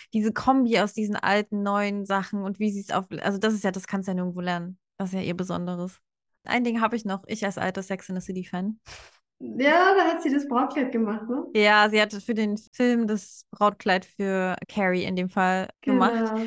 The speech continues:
Speaker 1: Und das
Speaker 2: stimmt.
Speaker 1: war so ein krasser Hit. Also die hat es dann danach in abgewandelter Form irgendwie angeboten. Es war auch echt ziemlich teuer und es war innerhalb von Sekunden ausverkauft, ja.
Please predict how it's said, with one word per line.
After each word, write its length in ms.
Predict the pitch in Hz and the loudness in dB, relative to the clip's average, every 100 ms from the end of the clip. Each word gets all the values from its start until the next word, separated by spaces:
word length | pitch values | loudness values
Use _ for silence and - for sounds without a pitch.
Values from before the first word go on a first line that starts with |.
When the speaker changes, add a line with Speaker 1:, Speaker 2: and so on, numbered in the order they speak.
| 226 - - | -6 -14 2
Speaker 1:
Und 180 | 214 196 | 4 4
das 160 | 185 | 2
Speaker 2:
stimmt. 60 | 220 | 4
Speaker 1:
war 160 | 202 190 | 4 4
so 240 | 185 220 - | 0 -4 -2
ein 160 | 202 190 | -6 -2
krasser 320 | 190 185 190 | -4 -2 -2
Hit. 260 | 202 202 _ - | -4 -4 _ -2
Also 180 | 190 | 0
die 140 | 190 190 | 0 0
hat 120 | 196 | 0
es 120 | 226 | 0
dann 320 | 220 208 208 - - | 2 2 0 -6 -2
danach 640 | 190 180 175 233 262 - - - _ _ _ _ | 2 4 4 4 2 -6 -20 -20 _ _ _ _
in 140 | 196 208 | 0 2
abgewandelter 760 | - - 277 262 277 269 220 | 2 2 4 6 6 6 4
Form 760 | 208 - 247 294 330 349 330 - - _ | 2 4 8 8 8 4 -2 -6 -14 _
irgendwie 420 | 233 240 220 220 | 2 4 2 0
angeboten. 720 | 226 277 254 247 277 302 254 | 2 0 2 2 2 -4 -4
Es 180 | - 190 | -4 0
war 180 | 214 208 196 | 4 4 4
auch 40 | |
echt 260 | - 220 - | -2 -4 0
ziemlich 240 | 226 226 | 2 2
teuer 380 | 208 214 240 214 | 2 4 4 2
und 160 | 208 196 | 0 -2
es 180 | 190 | -4
war 260 | 185 185 - | 2 2 4
innerhalb 260 | 202 196 190 | 2 2 2
von 140 | 190 | -2
Sekunden 440 | 180 190 208 208 190 | -4 2 2 2 0
ausverkauft, 640 | 190 - 185 180 - - | 0 0 -2 0 -2 0
ja. 180 | 185 | 0